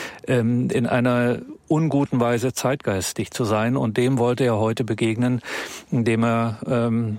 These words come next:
durchaus es eine, ähm, <laughs> zumindest interessanter Gedanke, ähm, den er da gesagt hat. Wer weiß, ob das, was, äh, uns als Zeitgeist vorgeworfen wird, heute noch tatsächlich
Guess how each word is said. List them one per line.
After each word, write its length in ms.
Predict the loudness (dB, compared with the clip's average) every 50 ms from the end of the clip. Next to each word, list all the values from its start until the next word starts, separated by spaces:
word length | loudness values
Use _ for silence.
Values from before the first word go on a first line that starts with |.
| -8 _ 0
durchaus 540 | 0 0 0 0 0 2 2 2 0 0
es 220 | -2 -2 -2 -4 -2
eine, 540 | 0 0 2 2 2 2 2 2 0 -2 -4 -8 -8 -6 -4
ähm, 400 | -2 -2 0 0 2 2 0 0 -2 -2 -4 -6 -4
<laughs> 200 | -2 -4 -2 -2
zumindest 480 | 0 0 0 2 2 2 0 0 -2
interessanter 680 | -2 -2 0 0 -2 0 0 0 0 0 0 -2 0 0
Gedanke, 520 | 0 0 0 0 0 0 0 0 0 -2 -2 -4 -8 -10 -8 -10 -10 -12 -14 -6
ähm, 280 | -2 0 0 2 2 2
den 160 | 2 2 2
er 60 | 2
da 120 | 2 2 0
gesagt 360 | 0 0 0 0 0 0 -2
hat. 120 | -2 0
Wer 140 | 0 0 0
weiß, 300 | 0 0 0 -2 -2 -2
ob 140 | -4 -4 -2
das, 340 | 0 -2 -2 -2 -4 -4 -2
was, 340 | -2 -2 -2 -2 -6 -6 -6
äh, 40 |
uns 540 | -4 -4 -4 -4 -2 0 0 0 0 0 0
als 280 | 0 -2 0 -2 -2 -4
Zeitgeist 560 | -2 0 0 0 0 0 0 0 0 -2 -2
vorgeworfen 600 | -2 -2 0 0 0 0 0 0 0 0 0 0
wird, 240 | 0 0 -2 -2 0
heute 280 | 0 0 0 0 0
noch 300 | 0 2 0 0 -2 -4 -12 -12 -12 -12 -12 -12 -12 -6
tatsächlich 800 | -2 -2 0 0 0 0 -2 0 0 -2 -2 -2 -4 -8 -8